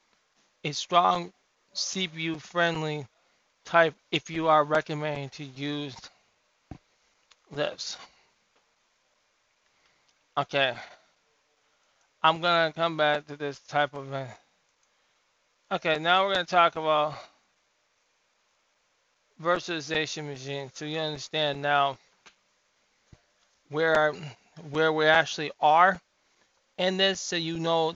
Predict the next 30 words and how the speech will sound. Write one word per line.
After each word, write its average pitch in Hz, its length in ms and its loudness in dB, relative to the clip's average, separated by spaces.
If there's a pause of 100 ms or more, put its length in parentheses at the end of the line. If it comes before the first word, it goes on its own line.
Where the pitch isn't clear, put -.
(120)
the, 160 160 -14
the 151 100 -8
discussion 160 520 -4
area, 156 240 -2
where, 151 380 0 (240)
what, 170 220 -4 (140)
what 165 220 -4
do 175 80 -12
we 170 180 -8
discuss 151 520 -4
next? - 480 -6 (1400)
Now 160 160 0
we're 160 60 0
gonna 160 160 -2
talk 151 280 2
about 143 340 -2
this, 139 340 -8 (100)
okay? 170 360 -6 (500)
So, 156 580 -6 (3250)
so 160 140 -8
this 160 160 -8
is 170 80 -8
what 165 160 2
I'm 165 180 6
gonna 165 240 -4
be 156 80 -8
talking 160 320 2
about 160 260 -2
next, 156 380 -4
okay? 151 380 -6